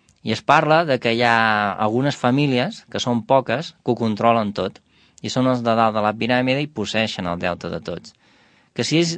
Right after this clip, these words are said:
digués, fossin bons i diguessin, «Va, perdonem el deute, tornem a començar», doncs de seguida canviaria la situació.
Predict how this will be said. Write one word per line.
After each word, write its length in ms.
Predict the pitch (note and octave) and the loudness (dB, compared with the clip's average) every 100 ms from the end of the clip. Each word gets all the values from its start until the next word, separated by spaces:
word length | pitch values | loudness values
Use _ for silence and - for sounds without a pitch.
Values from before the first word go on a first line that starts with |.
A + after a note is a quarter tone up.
| - | -2
digués, 380 | D3 C#3+ C#3+ - - | 0 2 0 -2 -4
fossin 380 | C3+ C3 B2 C3+ | -2 0 2 6
bons 300 | D3 G#2+ - | 6 4 -2
i 60 | A2+ | -2
diguessin, 240 | A2 A2+ | -2 0
«Va, 140 | C#3 A#2 | 2 2
perdonem 400 | - A2 A#2+ C#3 C3+ | 0 0 0 0 0
el 80 | C3 | -2
deute, 300 | C#3+ C3 F#2+ | -2 -2 -6
tornem 240 | - G#2 A#2+ | -6 -4 -4
a 60 | |
començar», 540 | B2 B2+ B2 B2 C3 B2 - _ _ _ _ _ _ - | -2 -2 -2 -2 -2 -2 -8 _ _ _ _ _ _ -2
doncs 220 | A2+ A2 | 0 2
de 80 | G#2+ | 0
seguida 380 | G#2+ G#2 A2+ C#3+ | -2 -2 0 0
canviaria 460 | C3 A2+ G2 G2 F#2+ | 0 0 0 0 -2
la 80 | F#2 | -4
situació. 540 | F#2 F2 F2+ D#3+ D#3 | -8 -8 -4 0 0